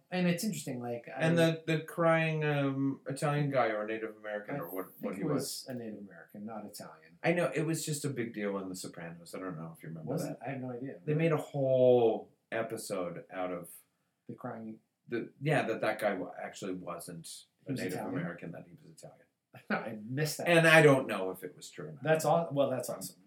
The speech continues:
Speaker 2: I'm
Speaker 1: But,
Speaker 2: making
Speaker 1: uh,
Speaker 2: that. But
Speaker 1: but I,
Speaker 2: anyway,
Speaker 1: but I do
Speaker 2: yeah.
Speaker 1: think, you know, it's interesting. Like, and, and, you know, it's one thing if, like, the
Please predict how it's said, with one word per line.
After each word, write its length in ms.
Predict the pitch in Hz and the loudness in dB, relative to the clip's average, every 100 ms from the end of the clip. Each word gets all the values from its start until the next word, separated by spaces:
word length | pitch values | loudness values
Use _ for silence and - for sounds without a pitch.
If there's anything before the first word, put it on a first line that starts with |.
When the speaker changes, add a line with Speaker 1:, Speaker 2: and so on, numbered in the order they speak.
| - | -10
Speaker 2:
I'm 80 | - | -6
Speaker 1:
But, 100 | - | -6
Speaker 2:
making 160 | - - | -6 -8
Speaker 1:
uh, 20 | |
Speaker 2:
that. 160 | - - - | -8 -12 2
But 60 | 190 | 6
Speaker 1:
but 40 | |
I, 40 | 220 | 10
Speaker 2:
anyway, 340 | 220 240 202 | 12 12 10
Speaker 1:
but 140 | 262 254 | 6 6
I 80 | |
do 120 | - 330 | 6 4
Speaker 2:
yeah. 60 | |
Speaker 1:
think, 260 | 233 175 175 | 4 0 0
you 80 | 143 | 0
know, 120 | 139 | 2
it's 140 | 135 | 2
interesting. 420 | 180 - - 117 | -2 -4 -8 -8
Like, 320 | 117 123 120 156 | -6 -6 -6 -8
and, 140 | 156 160 | -10 -4
and, 320 | 175 151 147 _ _ _ _ _ _ | -2 0 -4 _ _ _ _ _ _
you 80 | 302 | -4
know, 100 | 269 | 0
it's 160 | 214 196 | 0 2
one 260 | 233 240 185 | 4 4 2
thing 260 | 190 175 | 0 0
if, 160 | 147 - | 0 0
like, 240 | 143 143 | 0 0
the 220 | 151 123 | -2 -2